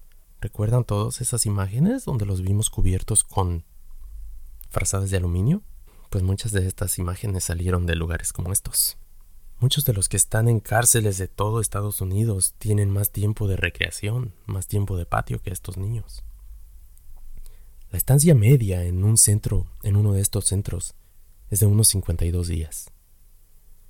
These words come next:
Si la idea de encarcelar a niños como si fueran delincuentes durante dos meses consecutivos suena agonizante y cruel, es porque la verdad lo es.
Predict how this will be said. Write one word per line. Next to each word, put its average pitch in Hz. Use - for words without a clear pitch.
Si -
la 92
idea 107
de 135
encarcelar 107
a -
niños 101
como 85
si 85
fueran 98
delincuentes 87
durante 87
dos 90
meses 92
consecutivos 90
suena 95
agonizante 90
y 87
cruel, 95
es -
porque -
la 87
verdad 82
lo 82
es. -